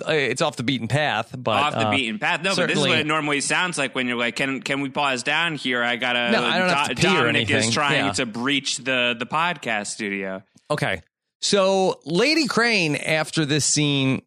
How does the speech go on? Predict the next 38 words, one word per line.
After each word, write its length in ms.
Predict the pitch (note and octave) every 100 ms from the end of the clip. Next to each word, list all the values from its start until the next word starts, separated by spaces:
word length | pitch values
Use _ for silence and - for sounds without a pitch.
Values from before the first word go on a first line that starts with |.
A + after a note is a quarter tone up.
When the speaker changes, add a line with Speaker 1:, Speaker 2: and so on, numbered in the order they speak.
| -
Speaker 1:
she 80 | -
takes 220 | B3+ C#4
off 120 | A3
her 120 | D#3+
wig. 340 | C3+ C#3 G#2+ - - _
That 280 | D#3+ - -
is, 180 | D#3+ D3+
this 320 | D3+ G#3 A#3+
is 180 | C4+ G#3+
a, 200 | F#3 E3 D#3+
you 440 | D#3 D3 C3 C#3+
know, 140 | C3+ A#2+
picture 540 | E3 A3+ - B3 A3+
wrap 420 | F#3+ E3+ G3 A#3+
for 180 | - D#3+
Cersei 560 | D3+ - E3 - A#3 A3+
in 80 | A3
the 60 |
Bloody 280 | F3+ F#3 G3+
Hand, 420 | F3+ F#3 A3 A3
the 360 | G3+ D3 C#3+ C3+
death 440 | G#2 C#3 D#3 G3 - -
of 600 | D3 D3 C#3+ C#3 C3 B2+ - B2+
Joffrey. 680 | A#2+ C3+ F3+ B3 C4+ C4+ - _ _ _ _ _ _ C3+
Speaker 2:
Or 420 | B2 B2+ B2 B2
it's, 320 | G#2+ A#2+ A2
like, 300 | A#2 A2+ G#2+ -
intermission 1300 | B2+ A#2 A#2 A2 A2+ A#2+ C3+ C#3 - C#3 B2 B2+ B2
and 580 | - A#2+ A2+ A2 A2 G#2+
she 760 | - - A#2 A#2 A2+ A2+ A2
is 580 | G#2+ A2 G#2+ G#2 G#2 G2
just, 220 | - G#2
like, 180 | G#2+ G#2
taking 400 | A2+ A2 G#2+ G#2+
the 120 | G#2
wig 420 | G#2 G#2+ A#2 A2+
off 340 | A2+ G#2+ G#2 -
to 380 | G#2+ G#2 G2+